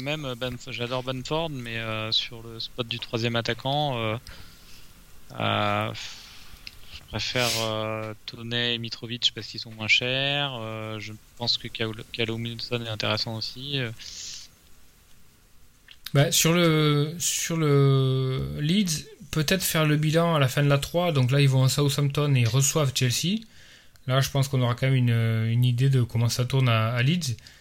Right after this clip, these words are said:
Speaker 2: Si ça tourne bien, derrière, ils ont une quatre, cinq, six, sept qui est pas mal, avec Brighton, Everton, Brentford et, et Nottingham.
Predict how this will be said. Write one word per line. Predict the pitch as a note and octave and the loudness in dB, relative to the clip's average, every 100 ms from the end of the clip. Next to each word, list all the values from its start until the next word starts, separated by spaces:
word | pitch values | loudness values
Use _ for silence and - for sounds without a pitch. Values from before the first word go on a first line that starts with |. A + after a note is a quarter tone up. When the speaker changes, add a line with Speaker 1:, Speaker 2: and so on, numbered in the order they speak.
| - - _ - | -20 -20 _ -10
Speaker 2:
Si | - | -2
ça | C#3 C#3+ | 0 0
tourne | C#3+ C#3+ | 2 4
bien, | D3+ F3+ | 6 4
derrière, | D#3 C#3+ D#3 | 4 4 4
ils | C3+ | 4
ont | B2 | 4
une | B2+ A#2 | 4 4
quatre, | D3+ D3+ | 0 0
cinq, | - D3 | 0 2
six, | C#3 C#3 | 0 0
sept | - D3 C#3+ | 2 0 0
qui | - | -2
est | |
pas | A#2+ B2+ | 0 2
mal, | C#3 D#3 | 4 2
avec | B2+ A#2 | 2 2
Brighton, | A#2+ C3+ C#3 D3+ | 4 2 2 2
Everton, | C3+ C3 B2+ C#3 | 2 2 0 2
Brentford | C3 A2+ C3 C#3 C3+ C3+ B2 | 2 4 2 2 0 0 2
et, | A#2 A2 G#2+ G#2+ G#2+ D3 | 2 4 2 2 0 0
et | A#2+ | 2
Nottingham. | B2+ - B2 C3+ F3+ | 2 4 4 4 2